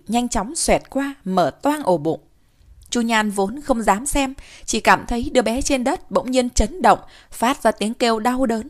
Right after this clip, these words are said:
thân thể bị khống chế giãy giụa, co quắp mãnh liệt. "Mẹ,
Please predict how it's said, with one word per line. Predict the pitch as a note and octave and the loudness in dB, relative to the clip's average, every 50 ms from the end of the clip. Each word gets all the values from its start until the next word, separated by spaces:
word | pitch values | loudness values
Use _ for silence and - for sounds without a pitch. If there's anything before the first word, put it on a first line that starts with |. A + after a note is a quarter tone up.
| - _ | -14 _
thân | - E4 D#4 C#4+ | 0 0 0 2
thể | C#4 A3 E3 C3+ | 0 0 0 2
bị | - - - - | 0 0 -2 -4
khống | - - - G#3 B3+ C#4+ | -4 -4 -4 -4 -4 -2
chế | - - A#3 A3+ C4+ | -2 0 0 2 0
giãy | C#4+ - - F4 | 0 0 -2 -2
giụa, | F4+ B3 A3+ G3+ - - - - - - - - - | 0 0 0 0 0 0 -4 -10 -16 -20 -20 -8 2
co | - A3+ A3 | 4 4 4
quắp | - - D4 F4 - | 4 2 0 0 0
mãnh | A3+ A3 A3+ A3 C#4+ | -2 -4 -4 -4 -4
liệt. | F4 C#4+ A3 D#3+ - - - _ _ _ _ _ _ _ _ _ | -2 -2 -2 -2 -2 -4 -10 _ _ _ _ _ _ _ _ _
"Mẹ, | B3+ B3+ C#4+ D4+ D4+ C4+ G#3+ - - | -2 0 2 4 4 4 4 2 -2